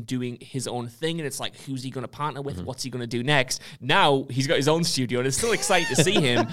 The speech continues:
Speaker 2: <laughs>
Speaker 1: and it was a, a popper of a moment, but it wasn't as big as I think they maybe thought it was, because I would have
Speaker 2: No.
Speaker 1: liked at least,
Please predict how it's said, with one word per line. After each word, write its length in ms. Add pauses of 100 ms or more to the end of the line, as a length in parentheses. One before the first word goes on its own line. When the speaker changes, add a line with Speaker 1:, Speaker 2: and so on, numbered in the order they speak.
(120)
Speaker 2:
<laughs> 200
Speaker 1:
and 100
it 60
was 240
a, 160 (120)
a 120
popper 480
of 140
a 40
moment, 460
but 100
it 80
wasn't 480
as 200
big 360
as 140
I 80
think 260
they 140
maybe 360
thought 340
it 100
was, 260
because 280
I 100
would 80
have 160
Speaker 2:
No. 60
Speaker 1:
liked 260
at 100
least, 380